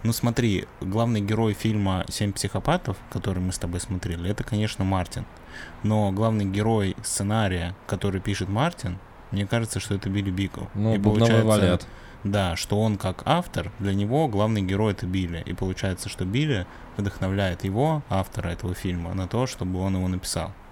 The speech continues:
Speaker 2: Да. А, в общем, сложно, я думаю, передать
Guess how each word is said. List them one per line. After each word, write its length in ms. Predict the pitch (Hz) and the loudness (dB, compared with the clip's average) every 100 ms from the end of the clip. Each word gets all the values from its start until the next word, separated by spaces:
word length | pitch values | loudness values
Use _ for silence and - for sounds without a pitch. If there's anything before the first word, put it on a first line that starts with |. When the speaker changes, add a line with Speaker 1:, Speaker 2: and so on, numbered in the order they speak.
| - - - - - - - - | -18 -16 -16 -18 -18 -18 -18 -4
Speaker 2:
Да. 300 | 92 92 85 - - - - - - - - | 2 2 2 -4 -20 -20 -20 -20 -20 -10 2
А, 680 | 95 98 95 95 92 90 80 - - | 6 8 8 8 6 4 0 -10 0
в 80 | 110 | 4
общем, 320 | 143 - 123 - | 4 4 0 0
сложно, 500 | - 131 165 123 98 | 4 6 6 6 4
я 80 | |
думаю, 280 | 95 101 92 | 4 4 4
передать 680 | 90 95 95 104 92 - | 4 2 4 4 4 2